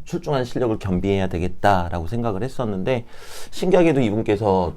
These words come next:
또 제 채널을 한번 방문해 주시고 또 채널에서 저를 언급해 주시는 바람에, 어, 구독자분들이 갑자기 늘게 되었습니다. 그래서 다시 한번, 네, 영상을 빌어서 이 초코명리님한테 너무 감사하다라고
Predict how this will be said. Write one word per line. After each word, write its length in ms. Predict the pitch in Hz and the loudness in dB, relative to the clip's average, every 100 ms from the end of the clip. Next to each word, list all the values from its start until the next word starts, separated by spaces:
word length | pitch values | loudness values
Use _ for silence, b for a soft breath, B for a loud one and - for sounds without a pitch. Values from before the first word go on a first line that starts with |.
| - | -4
또 180 | 87 | -4
제 140 | 82 90 | -4 -8
채널을 440 | - 135 113 101 | -4 -2 0 0
한번 320 | 104 101 95 | 0 -2 -4
방문해 380 | 92 95 92 92 | -4 -4 -2 -2
주시고 680 | 90 - - - 87 117 - B B B B | -4 -8 -8 -2 0 0 -2 B B B B
또 120 | - | -6
채널에서 340 | 165 180 160 | -2 0 0
저를 180 | 151 101 | 0 0
언급해 380 | 85 95 135 143 | 0 0 0 -2
주시는 380 | 98 - 92 87 | -4 -6 -4 -4
바람에, 440 | 80 80 113 120 B B B B | -4 -4 -4 -4 B B B B
어, 300 | - 71 78 - | -8 -6 -6 -4
구독자분들이 640 | 95 113 - 101 85 87 | -2 0 2 2 2 -2
갑자기 320 | 90 - 98 90 | -4 -4 -2 0
늘게 260 | 82 90 | 0 0
되었습니다. 580 | 82 78 - - 85 82 | -2 -4 -6 -10 -8 -8
그래서 420 | 87 87 95 90 - B B | -6 -6 -4 -4 -4 B B
다시 220 | 101 95 | -4 -2
한번, 520 | 135 123 95 113 113 85 | -2 0 2 2 -2 -2
네, 220 | 87 87 | -2 0
영상을 340 | 87 101 95 92 | 0 -2 -4 -4
빌어서 420 | 85 85 139 143 | -4 -4 0 0
이 80 | 95 | 0
초코명리님한테 840 | - - 165 143 123 104 92 98 | -6 -4 -2 0 0 -2 -2 -2
너무 200 | 85 90 | -2 0
감사하다라고 1600 | 87 92 101 98 82 90 87 - - - - - 87 85 87 78 | -2 -2 -2 -2 -4 -4 -6 -10 -18 -16 -16 -2 -2 0 0 -2